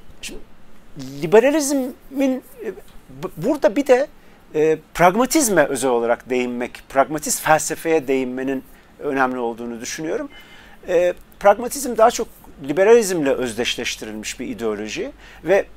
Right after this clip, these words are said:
bir de biliyorsunuz, e, günlük kullanımımızda biraz oportunizme yakın kullanılan, yani bir fırsatçı, e, hiçbir ilke değer tanımayan bir araçsalcılık, faydacılıkla, kolaylıkla karıştırılabilen ve kendisi de tabii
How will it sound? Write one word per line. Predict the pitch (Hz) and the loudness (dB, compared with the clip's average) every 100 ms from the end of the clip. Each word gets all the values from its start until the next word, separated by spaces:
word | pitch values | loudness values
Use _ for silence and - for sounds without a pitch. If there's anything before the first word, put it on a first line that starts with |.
| - | -10
bir | 175 | -2
de | 202 165 - - - | 0 -2 -10 -20 -10
biliyorsunuz, | 196 196 - 143 143 - - - | -2 0 0 -4 -6 -8 -12 -12
e, | 135 | -8
günlük | 135 180 190 - | -4 -2 -4 -6
kullanımımızda | 170 160 160 165 160 143 170 170 - - - - - | -6 -4 -4 -4 -6 -6 0 0 -2 -18 -20 -20 -8
biraz | 165 196 | 0 0
oportunizme | - - 202 220 214 165 147 | 0 4 4 4 0 2 2
yakın | 135 - 123 | 2 0 -6
kullanılan, | 123 107 101 95 101 | -6 -6 -6 -6 -4
yani | 117 113 - 147 | -4 -4 -8 -12
bir | |
fırsatçı, | 139 - 180 165 139 - 123 117 - - - - - | -8 -6 -2 0 0 -2 -4 -6 -8 -20 -20 -20 -14
e, | 139 | -10
hiçbir | 180 - 226 | -10 -8 -2
ilke | 185 - 208 | -2 2 6
değer | 180 170 170 | 10 10 8
tanımayan | 180 190 165 147 180 185 - | 2 0 4 4 4 0 -8
bir | 156 165 - - - | -6 -6 -6 -20 2
araçsalcılık, | 156 156 - 160 147 139 139 - | 6 6 6 4 4 2 -8 2
faydacılıkla, | 143 147 139 143 147 - - - - 131 120 - - - - | 4 4 0 -2 -6 -10 -20 -20 0 4 4 2 -20 -20 -20
kolaylıkla | - 160 160 160 180 151 | 0 6 6 6 0 -2
karıştırılabilen | - 127 - - 123 127 113 262 247 | -2 -4 -4 -6 -2 -2 2 4 4
ve | |
kendisi | - 196 220 - | 4 2 2 -2
de | 190 | 2
tabii | 151 139 | 2 2